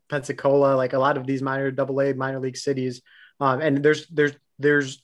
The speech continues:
the games are nothing like it. And Marsh could probably speak to it a little bit better th-, as a, as a player, but, like, the, as a fan, like, you, you don't feel closer to a ball player than you do at a minor league stadium just 'cause they're right there, and you get some, you can get some, some close, uh, seats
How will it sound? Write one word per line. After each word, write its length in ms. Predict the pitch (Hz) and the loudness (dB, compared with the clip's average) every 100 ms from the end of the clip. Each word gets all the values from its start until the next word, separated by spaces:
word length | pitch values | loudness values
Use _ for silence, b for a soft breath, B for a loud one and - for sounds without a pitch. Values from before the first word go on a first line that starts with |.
| - | -6
the 100 | 139 | -4
games 340 | 123 139 165 | 0 0 0
are 80 | 151 | -2
nothing 400 | 131 123 131 135 | -4 -6 -6 -4
like 180 | 127 127 | -4 -4
it. 60 | 123 | -6
And 100 | 123 | -4
Marsh 240 | 127 123 | -4 -4
could 460 | 135 123 139 135 135 | -10 -14 -14 -16 -6
probably 220 | - 151 - | 0 2 2
speak 200 | 151 143 | -2 0
to 80 | |
it 40 | 143 | 2
a 20 | |
little 180 | 143 139 | 2 2
bit 80 | 131 | 2
better 200 | 139 135 | 4 2
th-, 120 | 143 | 0
as 280 | 147 127 131 | -2 -2 -2
a, 220 | 131 123 b b b | -4 -6 b b b
as 120 | 139 | 0
a 40 | 139 | 2
player, 240 | 151 165 | 4 4
but, 140 | 143 | 4
like, 180 | 143 131 | 2 2
the, 280 | 139 135 139 | 4 2 2
as 140 | 170 139 | -2 0
a 60 | |
fan, 440 | 131 - 143 160 143 | -2 0 0 0 -2
like, 280 | 127 127 _ _ _ - | -4 -6 _ _ _ -12
you, 420 | 151 160 160 160 | -2 2 4 2
you 160 | 170 143 | -4 0
don't 240 | 156 165 | 0 2
feel 140 | 175 165 | 0 0
closer 380 | - 143 143 135 | 0 -4 -4 -4
to 80 | |
a 60 | 127 | -4
ball 240 | 113 123 | -2 -2
player 240 | 127 139 135 | -2 -2 -2
than 140 | 127 | -4
you 80 | 127 | -6
do 160 | 123 131 | -4 -2
at 60 | |
a 40 | 123 | -2
minor 260 | 123 127 | -4 -6
league 160 | 127 120 | -8 -8
stadium 320 | - 123 123 | -8 -4 -4
just 180 | 131 127 | -4 -4
'cause 140 | 135 | -4
they're 180 | 127 127 | 0 0
right 300 | 120 131 131 | 2 2 2
there, 300 | 131 131 135 | 0 2 0
and 120 | 117 - b b | -2 -10 b b
you 80 | 143 | -2
get 180 | 151 160 | 2 4
some, 240 | 156 143 | 2 0
you 140 | 156 151 | -2 -4
can 120 | 156 | 2
get 160 | 151 151 | 2 2
some, 240 | 147 135 | -2 -4
some 200 | 135 135 | -6 -6
close, 480 | - 143 139 - - | -2 0 0 -4 -6
uh, 420 | 151 131 127 131 | -2 -2 -2 -4
seats 520 | 135 151 170 - - | -4 -2 -2 -4 -14